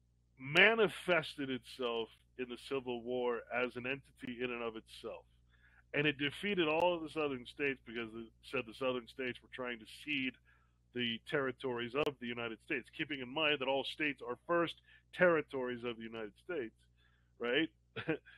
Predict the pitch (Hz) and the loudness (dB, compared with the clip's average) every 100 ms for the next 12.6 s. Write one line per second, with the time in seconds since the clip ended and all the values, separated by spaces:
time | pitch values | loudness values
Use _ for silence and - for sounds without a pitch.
0 | - - - 165 170 - 175 151 131 - | -20 -10 2 4 4 4 2 2 -2 0
1 | 160 143 139 135 131 131 120 123 - 170 | 0 0 0 2 2 2 2 -4 2 4
2 | 160 123 117 - _ - - - _ - | 4 2 -2 -4 _ -20 -20 -20 _ -2
3 | 131 127 127 127 120 - - 156 135 127 | 0 2 2 -2 -4 -12 -2 2 4 4
4 | 123 - 135 135 - 123 - 147 139 135 | 0 -4 -2 -2 -4 -10 2 2 2 0
5 | 131 - 147 135 - 139 127 135 135 127 | -2 -2 0 0 -4 -10 -4 0 0 -2
6 | - _ 139 156 143 165 151 160 151 156 | -8 _ 2 4 2 0 2 0 0 2
7 | 165 147 151 147 170 170 - 120 127 123 | 2 4 2 4 2 2 -2 -14 -12 -10
8 | 139 143 147 139 135 180 156 127 139 135 | -2 2 4 4 2 0 -2 -2 -2 -2
9 | 131 127 131 - 135 127 127 123 123 120 | -6 -8 -10 -8 -4 -2 0 -2 -4 -4
10 | 120 - - - - - - - - 190 | -6 -6 -6 -6 -8 -12 -18 -18 -4 -2
11 | 202 135 107 101 95 98 95 _ - _ | 0 -2 -4 -8 -18 -20 -20 _ -20 _
12 | _ _ 139 139 135 | _ _ 0 2 2